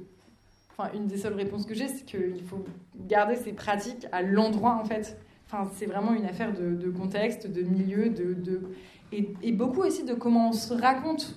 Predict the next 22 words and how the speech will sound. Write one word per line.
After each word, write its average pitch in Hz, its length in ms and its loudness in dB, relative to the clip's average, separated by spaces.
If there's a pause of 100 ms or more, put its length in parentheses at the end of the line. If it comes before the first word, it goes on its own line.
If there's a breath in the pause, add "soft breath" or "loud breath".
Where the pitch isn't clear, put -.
(400 loud breath)
euh, 202 160 4
les 214 120 8
choses, 294 200 6
de 220 80 2
pourquoi 233 340 4
on 226 40 4
les 220 100 2
fait, 320 140 0
en 226 80 2
fait. 196 200 0
Enfin, 180 160 -8
tout 180 100 -8
simplement. 247 440 0
Des, 196 240 0
je 185 120 -2
dis 180 240 -10
des 202 120 -6
choses 208 260 -4
totalement, 247 560 0
euh, 190 280 0
évidentes, 226 440 0
mais, 190 220 0